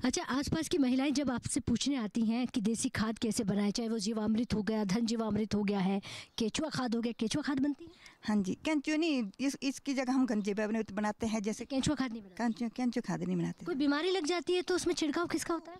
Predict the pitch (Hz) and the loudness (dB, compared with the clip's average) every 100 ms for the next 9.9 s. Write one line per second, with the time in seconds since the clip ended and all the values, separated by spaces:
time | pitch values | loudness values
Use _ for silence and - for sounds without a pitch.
0 | - 339 349 370 311 285 311 311 285 269 | -4 -2 2 2 4 4 4 2 2 0
1 | 254 311 - 269 254 240 247 214 208 208 | 0 0 -2 0 2 0 -2 -2 -2 -2
2 | - 294 277 285 247 226 214 226 - 208 | -2 -2 -2 -4 -6 -4 -4 -4 -6 -4
3 | 240 226 220 214 254 233 - 240 196 226 | -4 -2 -2 -2 -4 -4 0 -2 0 0
4 | 254 - - - 339 320 - 320 302 - | -2 -4 -14 -4 -2 0 2 4 4 4
5 | 349 285 240 262 285 - - 233 226 226 | 2 4 4 4 2 -4 -10 0 2 2
6 | 220 277 294 247 240 214 247 226 - 226 | 2 0 0 0 -2 -4 -4 -4 -2 -2
7 | 311 - 226 233 226 226 277 - 226 208 | -2 -2 -2 0 2 0 -2 -2 0 0
8 | 185 - - - - 302 - 247 262 254 | -2 -6 -14 -10 -6 -4 -4 0 2 0
9 | - 233 226 220 208 220 240 - | -2 -2 0 0 0 -2 -2 -2